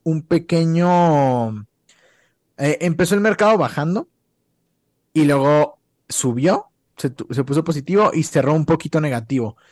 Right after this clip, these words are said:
¿Qué es lo que estamos viendo? Eh, probaron esta nueva resistencia. O sea, ahorita, digamos,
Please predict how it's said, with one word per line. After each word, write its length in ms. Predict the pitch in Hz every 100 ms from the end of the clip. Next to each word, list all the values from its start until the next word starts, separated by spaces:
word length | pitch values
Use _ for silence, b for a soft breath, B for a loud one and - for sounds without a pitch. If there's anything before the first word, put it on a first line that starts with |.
| b b b -
¿Qué 120 | 202
es 40 |
lo 120 | 208
que 80 | 208
estamos 320 | - 165 170
viendo? 460 | 156 185 190 196 185 _ _ -
Eh, 540 | 135 139 135 135 - _ _ _
probaron 540 | 165 156 156 180 202 190
esta 220 | 175 180
nueva 280 | 180 175 170
resistencia. 840 | 170 - 117 143 147 160 196 190 _ -
O 100 | 143
sea, 140 | 151
ahorita, 720 | - 135 143 151 196 196 - _ _
digamos, 520 | 139 143 151 147 131